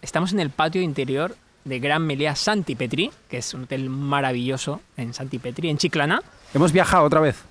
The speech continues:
Speaker 1: Hemos viajado, somos titiriteros del mundo de las ondas. Y nos acaba de decir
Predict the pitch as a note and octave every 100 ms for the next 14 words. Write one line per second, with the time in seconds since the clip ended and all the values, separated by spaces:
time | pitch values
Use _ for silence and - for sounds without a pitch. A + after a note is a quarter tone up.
0 | _ - G#3 G#3+ - F#3+ G#3 A#3+ F3+ F3+
1 | - F#3+ E3 D3+ C3+ F3 D#3 C#3 C3+ -
2 | - E3 C3 B2+ C#3 C#3+ C3+ B2+ A#2 -
3 | D3+ C#3 C3+ F#3+ - - - _ _ _
4 | _ _ _ E3+ D3+ D3+ C#3+ D3+ F#3 D#3+
5 | E3+ D3